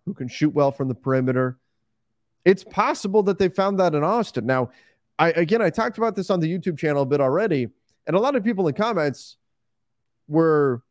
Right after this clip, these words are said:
thinking that I was equating Austin Reaves with Trae Young, as though I have them on the same level, as the same tier of player. Maybe Austin gets there, but I think if you asked fans around the N B A, Trae Young is on a different level right now.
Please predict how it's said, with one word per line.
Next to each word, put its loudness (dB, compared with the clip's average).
thinking 4
that 2
I 2
was 0
equating 0
Austin -4
Reaves -2
with -4
Trae -4
Young, -10
as 2
though 2
I 2
have -2
them 0
on -2
the -4
same -4
level, 0
as -6
the -6
same 0
tier 0
of -4
player. 0
Maybe 4
Austin -2
gets -4
there, -4
but 4
I 2
think -2
if 0
you 2
asked -2
fans 0
around -2
the 0
N -2
B -4
A, -2
Trae -4
Young -4
is -4
on -2
a -4
different -4
level -2
right -4
now. -4